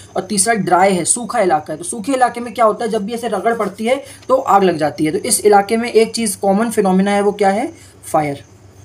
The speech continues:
इस इलाके में एक common phenomena है और वो क्या है? फायर। तो हर गर्मी में इस इलाके में आग लग जाती है। अब बात को समझना है, यहाँ पे आग लगने से क्या होता है? मा-, अब इस इलाके में क्या है? पेड़ नहीं है ज़्यादा। मैं आपको इसका एक photo दिखाता हूँ, ये देखिए,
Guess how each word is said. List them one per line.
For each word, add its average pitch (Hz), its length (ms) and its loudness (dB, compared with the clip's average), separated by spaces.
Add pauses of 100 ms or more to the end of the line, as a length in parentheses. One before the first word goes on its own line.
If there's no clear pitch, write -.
(280)
इस 226 160 0
इलाके 208 280 4
में 220 120 -2
एक 214 100 -8
common 190 300 0
phenomena 185 400 0
है 202 100 0
और 196 60 2
वो 185 140 2
क्या 180 160 0
है? 202 120 0
फायर। 151 380 0 (240)
तो 208 80 -2
हर 240 200 2
गर्मी 220 280 0
में 220 140 -4
इस 202 160 0
इलाके 180 280 -2
में 226 200 -2
आग 180 180 2
लग 160 120 -4
जाती 147 300 -6
है। 151 100 -10 (260)
अब 175 60 -4
बात 208 200 2
को 262 100 -6
समझना 214 360 0
है, 175 100 2
यहाँ 151 260 -4
पे 143 60 -6
आग 233 280 2
लगने 254 220 0
से 277 100 -4
क्या 262 160 4
होता 185 260 -2
है? 170 260 -4 (580)
मा-, 202 240 0
अब 220 180 0 (100)
इस 254 120 -2
इलाके 247 300 2
में 269 140 -2
क्या 254 120 4
है? 269 100 2
पेड़ 240 300 0
नहीं 180 180 2
है 156 60 -2
ज़्यादा। 143 280 -4 (540)
मैं 208 80 6
आपको 208 220 2
इसका 247 180 -2
एक 247 140 -6
photo 185 280 0
दिखाता 185 340 0
हूँ, 220 100 -6 (840)
ये 214 140 4
देखिए, - 280 -6